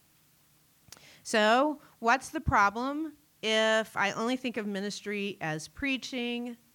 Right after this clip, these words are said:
teaching, leading Bible studies, talking to people about Jesus? If those are the only things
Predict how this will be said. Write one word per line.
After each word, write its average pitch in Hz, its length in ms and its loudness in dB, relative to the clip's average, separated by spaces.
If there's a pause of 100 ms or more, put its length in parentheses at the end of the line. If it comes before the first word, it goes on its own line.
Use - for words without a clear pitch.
(120)
teaching, 214 840 -4 (380)
leading 233 400 -2
Bible 202 340 2
studies, 180 880 -4 (380)
talking 226 420 0
to 196 100 -16
people 185 340 -8
about 170 280 -4
Jesus? - 560 -14 (1600)
If 190 80 -16
those 254 240 2
are 285 60 0
the 233 220 2
only 262 340 2
things 240 760 -4